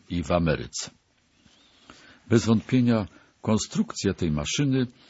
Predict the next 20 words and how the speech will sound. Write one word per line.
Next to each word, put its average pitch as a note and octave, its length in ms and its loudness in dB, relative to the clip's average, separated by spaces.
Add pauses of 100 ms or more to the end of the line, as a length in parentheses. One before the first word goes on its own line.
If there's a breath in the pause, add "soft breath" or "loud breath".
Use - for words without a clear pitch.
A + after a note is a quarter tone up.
(340 soft breath)
oparta C3+ 520 4
była A#2+ 340 4
na A#2 120 6
niemieckiej A2 800 2
Enigmie E2+ 840 4 (580)
i G#3 100 4
miała C3+ 260 2
tę A2 180 0
samą G#2 300 2
cechę. E2+ 460 -4 (500 soft breath)
Powstające G#2 600 2
w D#2+ 60 -4
niej E2+ 160 0
szyfry D#3 420 2 (420 loud breath)
wydawały F#2+ 540 0
się F2 220 0
nie F2 260 4
do B2 160 0
złamania. D#2 680 -4 (1300 soft breath)
Enigma A#2 640 6